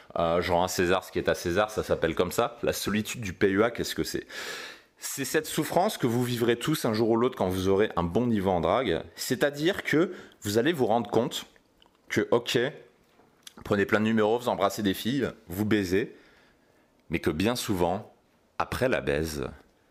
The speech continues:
c'est le blanc. Il n'y a plus rien. Vous allez vous rendre compte que après la baise, c'est le grand vide.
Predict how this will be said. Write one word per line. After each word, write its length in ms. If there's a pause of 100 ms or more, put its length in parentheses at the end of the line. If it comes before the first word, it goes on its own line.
(580)
c'est 220
le 140
blanc. 340 (400)
Il 100
n'y 80
a 60
plus 180
rien. 220 (720)
Vous 120
allez 120
vous 180
rendre 240
compte 380
que 320
après 280
la 140
baise, 420
c'est 280
le 140
grand 360
vide. 440